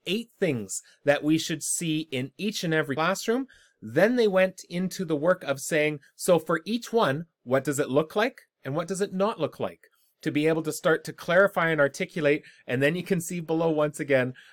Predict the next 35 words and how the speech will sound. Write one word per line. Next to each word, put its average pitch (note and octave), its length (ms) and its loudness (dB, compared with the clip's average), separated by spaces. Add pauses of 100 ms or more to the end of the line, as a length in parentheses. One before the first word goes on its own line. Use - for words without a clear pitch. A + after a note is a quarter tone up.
a A#2+ 120 4
large C#3 540 4
number C#3 460 0
of A#2 240 0
tier C#3 400 -4
two A#3+ 280 -2
strategies B2 760 -2 (320)
that C3+ 340 4 (100)
are C#3 180 2
not E3 380 0
seen D#3 360 -4
as B2 200 -2
non-negotiables. C3 920 0 (240)
They D#3+ 180 2
are D#3 140 4
considerations, C3 960 -4 (160)
things E3+ 240 0
we E3+ 240 -4
could A#3 340 0
try A2+ 420 0 (280)
if C3 160 -8
a A#2+ 60 -6
student D#3+ 600 -2
is A#2+ 240 -6
still E3+ 540 2 (240)
not, B2+ 400 0
uh, B2 160 2
having C#3 300 0
the C3 80 -4
success C3+ 400 -2
that B2+ 120 -6
we'd B2+ 160 -6
like B2+ 220 0
them C3 160 -4
to, - 140 -18